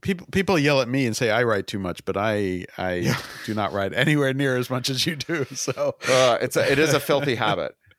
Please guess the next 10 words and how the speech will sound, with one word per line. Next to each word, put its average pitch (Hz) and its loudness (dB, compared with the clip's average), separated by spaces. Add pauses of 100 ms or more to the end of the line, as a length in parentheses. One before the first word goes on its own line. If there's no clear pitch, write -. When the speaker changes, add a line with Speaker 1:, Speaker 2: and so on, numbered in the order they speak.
(320)
Speaker 2:
It 101 -2
is 107 -2
a 120 -2
filthy, 131 -2
filthy 113 -4
habit, 95 -4
as 90 -8
I 92 -4
say. 82 -6 (200)
Uh, 87 -10